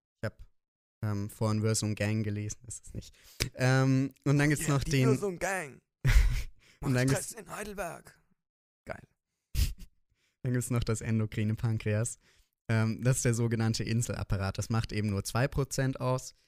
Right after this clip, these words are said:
Speaker 1: ist aber sehr wichtig. Ähm, wie gesagt, endokrin bedeutet, da werden in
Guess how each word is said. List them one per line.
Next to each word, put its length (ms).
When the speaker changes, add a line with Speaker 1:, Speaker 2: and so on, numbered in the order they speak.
Speaker 1:
ist 100
aber 160
sehr 200
wichtig. 420
Ähm, 320
wie 60
gesagt, 340
endokrin 440
bedeutet, 400
da 100
werden 400
in 400